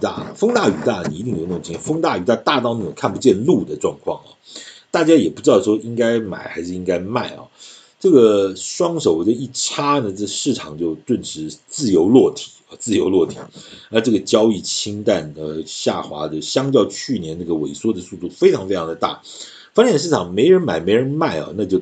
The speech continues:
咚一个掉下来啊。其实房地产市场没有什么，怎么利多利空，怎么利多利空都还 OK，有人看好就有人买，有人看坏就有人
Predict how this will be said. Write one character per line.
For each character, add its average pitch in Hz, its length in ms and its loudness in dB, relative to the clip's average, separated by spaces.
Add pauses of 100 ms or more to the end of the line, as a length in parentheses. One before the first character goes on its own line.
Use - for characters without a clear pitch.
(100)
咚 180 340 4
一 80 60 -12
个 90 80 2
掉 87 220 4
下 78 160 -4
来 67 140 -12
啊。 - 180 -18 (1120)
其 110 220 -4
实 110 120 -2
房 101 180 -4
地 113 80 -2
产 - 100 -8
市 - 60 -14
场 - 180 -6 (380)
没 80 120 -2
有 110 80 6
什 73 160 -6
么， 78 80 -8
怎 71 140 -12
么 67 100 -14
利 92 400 -6
多 92 240 2
利 92 140 -4
空， 82 260 -10
怎 92 100 -14
么 120 60 -2
利 175 140 0
多 151 180 6
利 143 100 2
空 127 280 -4 (100)
都 160 220 8
还 98 180 0
OK， 113 580 2 (260)
有 87 160 0
人 101 120 -4
看 117 220 -2
好 71 280 -10
就 82 140 -4
有 71 220 -8
人 71 100 -8
买， 78 300 -10
有 76 120 -4
人 85 160 -6
看 127 220 -2
坏 127 220 2
就 92 80 -2
有 76 180 -4
人 - 100 -16